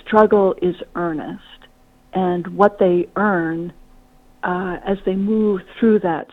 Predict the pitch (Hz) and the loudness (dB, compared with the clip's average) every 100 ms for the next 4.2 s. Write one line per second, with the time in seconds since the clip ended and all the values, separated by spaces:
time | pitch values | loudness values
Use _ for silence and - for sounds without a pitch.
0 | - - 160 165 185 180 _ _ _ _ | -14 -6 -6 -6 -10 -14 _ _ _ _
1 | _ - 185 180 175 175 180 196 - 202 | _ -6 -2 -2 -4 -6 -8 -10 -2 0
2 | 190 - _ 202 214 214 214 208 196 190 | 0 -2 _ 0 2 4 2 4 4 2
3 | 190 - _ - _ _ - 170 175 175 | 0 -20 _ -20 _ _ -8 -6 -4 -6
4 | 165 | -8